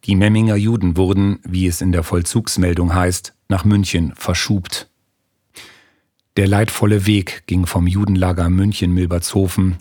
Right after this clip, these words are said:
wenige Tage später nach Piaski in Polen, einem Außenlager von Lublin. Niemand kam von dort zurück. Ihr Tod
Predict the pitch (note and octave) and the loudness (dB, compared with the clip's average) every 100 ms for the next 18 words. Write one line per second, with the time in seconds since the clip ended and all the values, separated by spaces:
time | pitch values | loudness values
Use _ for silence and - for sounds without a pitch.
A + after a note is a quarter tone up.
0 | - F#2+ G2+ F#2+ F#2 - F2+ F2+ - F2+ | -6 0 2 2 -2 -2 -2 -2 -2 -4
1 | E2+ F2 E2+ - F#2+ F2+ - - D#2+ E2 | 0 0 -2 -2 -2 0 -2 -4 -2 -2
2 | E2 - F2+ E2 C#2 _ - - _ - | -2 0 0 0 -6 _ -20 -20 _ -6
3 | F2+ F2 E2 D2+ F2 F2+ F2 D#2+ D#2+ D#2+ | -2 0 0 -2 -2 0 -2 -2 -2 -4
4 | - E2 F2+ F2+ F2+ F2+ C#2 - _ _ | 0 0 0 0 0 0 -2 -10 _ _
5 | _ _ - _ G#2+ G#2+ F2+ E2 D#2 - | _ _ -20 _ 2 4 4 0 -4 -10
6 | - - D#2+ - D#2 E2+ E2 - - - | -14 -4 -4 -2 0 0 -2 -6 -8 -4
7 | E2 D2 - _ _ _ _ _ _ - | -4 -4 -8 _ _ _ _ _ _ -6
8 | E2 - F2+ E2 | -4 0 -2 -2